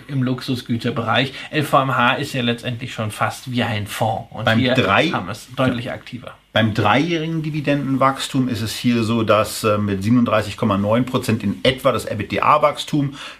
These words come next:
Speaker 2: gematcht wird. Eins Komma neun Prozent ist die Dividendenrendite bei einer eigentlich sehr, sehr schönen Ausschüttungsquote
Speaker 1: Ja.
Speaker 2: für so einen Wert von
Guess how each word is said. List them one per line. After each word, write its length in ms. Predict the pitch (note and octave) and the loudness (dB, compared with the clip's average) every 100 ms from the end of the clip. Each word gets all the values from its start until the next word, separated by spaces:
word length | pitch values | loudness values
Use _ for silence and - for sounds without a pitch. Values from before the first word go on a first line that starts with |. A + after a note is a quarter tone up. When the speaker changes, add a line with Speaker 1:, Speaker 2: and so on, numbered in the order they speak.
| _ | _
Speaker 2:
gematcht 560 | C3 B2+ C3 B2+ - | 4 4 4 2 2
wird. 260 | B2 B2+ B2+ | 4 4 4
Eins 260 | A#2 C#3+ - | 2 2 2
Komma 280 | B2+ A#2 | 4 4
neun 400 | A#2 A#2+ C3 C3+ | 4 4 4 2
Prozent 600 | C3 A2+ - - C#3+ D3+ | 0 -2 0 2 2 2
ist 300 | - D3 C3 | -2 -2 0
die 80 | C3 | 0
Dividendenrendite 1080 | A2+ G#2+ G#2 A#2 B2+ C#3 C#3 B2+ C#3+ C#3+ - - - - | 0 -2 2 2 2 2 4 4 2 0 0 -6 -12 -2
bei 220 | B2+ C#3+ | 2 2
einer 400 | C3+ B2+ A#2+ A#2 - _ _ _ _ _ _ _ _ | 4 4 4 0 -6 _ _ _ _ _ _ _ _
eigentlich 300 | A#2 C#3+ B2+ | 0 2 0
sehr, 140 | G2+ B2 | 2 2
sehr 140 | A2 | 2
schönen 500 | G2+ - C#3 D#3+ D#3 | 0 2 4 2 0
Ausschüttungsquote 960 | - C3 C3+ C3+ C3+ C3 - C3+ C3+ C#3 | 2 2 2 -2 2 0 2 0 2 2
Speaker 1:
Ja. 60 | |
Speaker 2:
für 80 | C3+ | 2
so 120 | A#2 | 4
einen 160 | A#2+ A2+ | 4 2
Wert 160 | A2+ | 0
von 340 | - A#2+ A2+ | 0 2 2